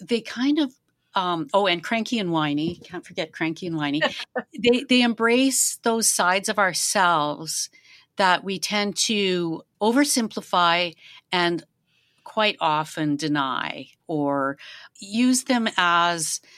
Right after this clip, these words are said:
Speaker 1: sort of masks or two-dimensional masks or, or shameful things that we hide away, like we keep, keep hidden.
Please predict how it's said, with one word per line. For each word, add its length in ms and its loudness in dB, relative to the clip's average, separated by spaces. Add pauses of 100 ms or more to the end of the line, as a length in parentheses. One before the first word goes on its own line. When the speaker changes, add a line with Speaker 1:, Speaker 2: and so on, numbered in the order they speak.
(160)
Speaker 1:
sort 260 -2
of 120 -2
masks 600 0
or 80 -4
two-dimensional 580 -4
masks 380 -2
or, 400 0
or 180 -2
shameful 540 0
things 280 -4
that 120 -6
we 100 -6
hide 320 -2
away, 460 -4
like 200 -8
we 140 -8
keep, 260 -10 (460)
keep 240 -6
hidden. 460 -4